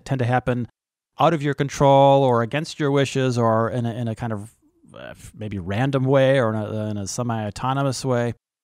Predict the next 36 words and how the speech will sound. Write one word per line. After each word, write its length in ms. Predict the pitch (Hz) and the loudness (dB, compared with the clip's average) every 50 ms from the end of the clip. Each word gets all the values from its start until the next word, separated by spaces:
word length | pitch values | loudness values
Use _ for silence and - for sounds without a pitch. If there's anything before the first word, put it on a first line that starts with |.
| _ _ _ _ _ _ _ _ _ _ _ _ _ - | _ _ _ _ _ _ _ _ _ _ _ _ _ -18
So 460 | - - - 143 139 139 139 135 - | -6 -2 2 4 6 6 6 4 4
unfortunately, 920 | 117 147 156 147 - - 160 185 185 - - 165 151 143 143 - - - | 2 0 -2 0 0 2 2 2 2 -2 -6 -6 -4 -4 -6 -8 -10 -8
you 120 | - 139 127 | -6 -6 -4
know, 800 | 127 127 127 135 143 143 143 143 147 143 135 131 123 117 113 120 | -2 0 0 2 2 2 2 0 0 -2 -4 -6 -10 -10 -10 -8
when 120 | 127 127 | -6 -6
you 80 | 123 127 | -4 -4
look 120 | 131 - | -4 -4
at 80 | - - | -4 -6
the 60 | 110 | -8
practical 440 | - - 135 143 - - - 135 135 | -4 -2 0 -2 0 -2 -2 0 0
events, 340 | 127 123 139 147 143 - | 2 2 0 -2 -4 -4
it 140 | 139 127 - | -8 -8 -8
probably 460 | - - 127 139 147 147 139 139 143 | -4 -2 0 0 0 0 0 0 2
will 180 | 139 143 143 131 | 4 4 2 2
take 340 | - - 156 151 156 147 - | 2 0 0 0 0 0 0
a 340 | 131 120 120 123 120 120 120 | -2 0 0 0 -2 -2 -2
near 360 | 120 123 135 151 160 147 139 | 0 2 2 4 4 4 2
catastrophe 960 | - - - - - 139 143 143 - - - 143 - 127 107 98 104 123 127 - _ _ _ _ _ _ _ _ _ _ _ _ _ - | 0 -4 -8 -6 -4 -4 -4 -4 -4 -6 -8 -8 -6 -6 -6 -6 -6 -8 -10 -12 _ _ _ _ _ _ _ _ _ _ _ _ _ -8
that 220 | 135 127 147 147 | -2 -2 0 0
we 100 | 151 156 | 2 2
will 140 | 151 156 151 | 2 2 2
have 240 | 110 156 160 156 - | 2 0 -2 0 0
to 80 | - | 0
identify 440 | 135 131 143 147 151 147 - 135 135 | 0 2 2 2 0 0 0 0 0
as 100 | 135 117 | 2 0
a 80 | 127 120 | -2 -2
technological 680 | - - 147 - 135 123 127 151 202 - 220 - 165 | -2 -2 0 2 2 4 4 4 4 4 2 0 0
catastrophe 720 | 139 - 123 - - 120 113 104 - - 117 - - 113 | -2 -2 -4 -6 -4 -4 -4 -4 -4 -6 -8 -8 -6 -4
rather 300 | 117 123 127 131 127 120 | -2 -2 0 0 0 -2
than, 200 | 113 113 110 110 | -2 -4 -4 -6
say, 220 | 101 - - 104 95 | -8 -10 -10 -10 -12
a 80 | 90 - | -12 -12
terrorist 520 | - - - 143 151 143 120 117 - - | -12 -8 -4 -4 -2 -2 -4 -4 -6 -8
action 500 | 135 117 107 101 - - - 131 131 139 | -10 -10 -10 -12 -12 -10 -8 -8 -8 -8
or 340 | 120 87 110 110 107 110 110 | -8 -8 -8 -6 -6 -6 -6
a, 120 | 110 104 | -6 -8